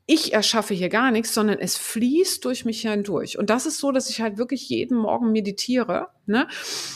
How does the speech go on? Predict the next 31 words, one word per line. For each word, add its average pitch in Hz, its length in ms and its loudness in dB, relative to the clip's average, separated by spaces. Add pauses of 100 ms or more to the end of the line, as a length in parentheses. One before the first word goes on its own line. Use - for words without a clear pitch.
(920)
Verwurzel 302 540 6
mich 302 200 2
erst, 262 300 2
erst 202 200 2
einmal 175 180 0
schön 285 300 4
in 254 80 6
die 233 80 4
Erde 202 300 2
reingehen, 202 480 2
ne? 240 200 2
Und, 208 220 0
und 202 160 0
dann 208 180 2
öffne 220 400 0
ich 202 140 -6
halt, 190 380 0
äh, 175 380 -2
mich 190 260 -2
nach 175 200 -6
oben 247 400 2
und 196 340 -4
manchmal 190 640 2
kommen 160 300 -2
Ideen 247 420 0
und 202 100 0
manchmal 175 320 -2
kommen 226 160 -2
keine 285 260 0
Ideen, 139 400 -4
ja? 190 160 -2